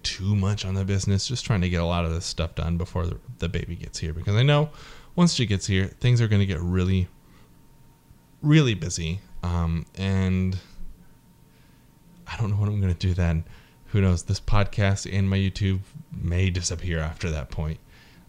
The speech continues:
uh, because I've got a baby to raise, but we'll see.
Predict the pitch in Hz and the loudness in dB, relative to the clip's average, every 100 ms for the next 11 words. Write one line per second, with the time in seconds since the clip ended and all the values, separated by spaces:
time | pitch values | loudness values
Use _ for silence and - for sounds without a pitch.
0 | 151 156 80 90 87 95 127 160 113 80 | -8 -6 -6 -4 -4 -2 0 0 0 -2
1 | - - - - - - 113 113 - 80 | -4 -6 -10 -12 -12 -8 -2 -2 -2 -2
2 | 85 | -4